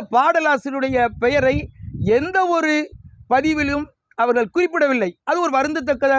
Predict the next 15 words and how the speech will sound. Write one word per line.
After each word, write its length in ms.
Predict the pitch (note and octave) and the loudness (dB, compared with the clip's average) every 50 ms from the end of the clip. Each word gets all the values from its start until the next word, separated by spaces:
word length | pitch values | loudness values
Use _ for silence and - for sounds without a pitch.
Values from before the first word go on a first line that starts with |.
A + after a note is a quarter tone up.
| C4+ - | 0 0
ஒரு 160 | A#3 A#3 A3 - | -2 -2 -2 0
செயலாகும். 540 | - A#3 A#3 B3+ B3 A3+ G#3+ G3+ E3+ - - - - - - - - - | 0 0 2 2 2 2 0 0 -2 -6 -12 -14 -14 -14 -14 -16 -12 -4
ஆகையினால் 480 | - F#3 B3+ D4 D4+ C#4+ C#4+ C#4 C4+ C4 B3 G#3+ A3+ | -2 0 0 0 0 0 0 -2 -2 -4 -6 -10 -8
இந்த 180 | A3+ A3 G#3+ G#3+ G#3 G#3 G#3 - - - - - | -6 -2 0 0 0 0 -2 -6 -12 -20 -14 -6
வீடியோவை 560 | - G#3+ D#4 F4+ F4 F4 E4+ E4 E4 D#4+ E4 D#4+ - A#2 | -4 -2 0 0 0 2 2 2 0 0 -2 -6 -6 -4
பார்த்து 300 | - C4+ D4+ C#4 C4 D#4+ | -2 -2 -2 -2 -4 -8
கொண்டிருக்கின்ற 520 | - D4+ D4+ C#4+ D4 C#4+ A#3 D4 C#4+ C#4 C#4 | -8 -6 -4 -4 -4 -4 -2 -2 0 2 2
அருமையான 400 | B3+ B3+ C4+ C4 C#4 C#4+ C#4+ C#4 C4+ | 2 0 0 -2 -2 -2 -2 -2 -2
நேயர்களே, 520 | C4 B3+ C4 C#4+ C#4 C4+ C4 C4 B3+ B3+ B3+ B3 A#3 | 0 0 0 0 -2 -2 -2 0 0 2 0 0 0
ஊழியர்களே, 420 | B3+ B3+ C4 B3 A#3 G#3+ G3 E3+ C#3 - _ _ _ _ _ _ _ _ _ - | -2 0 0 0 0 0 -2 -2 -4 -8 _ _ _ _ _ _ _ _ _ -2
ஒருவேளை 400 | G3 A#3 A#3+ A#3+ C4 D4 D#4 E4 D#4+ | 0 2 2 2 2 2 2 0 -2
நீங்கள் 220 | D4 D4 C#4+ C4+ | -2 -2 -2 -2
உங்களுடைய 280 | B3+ C4 C4+ C4 B3 A#3+ | -2 -2 -2 0 0 0
YouTube 360 | A3+ D4 D4+ A#3 C4 D4+ G3 - | -2 -4 -4 -6 -8 -8 -6 -4
சேனல்ல 380 | - B3+ B3 C4 C4 B3+ A#3+ | -2 0 0 0 0 0 0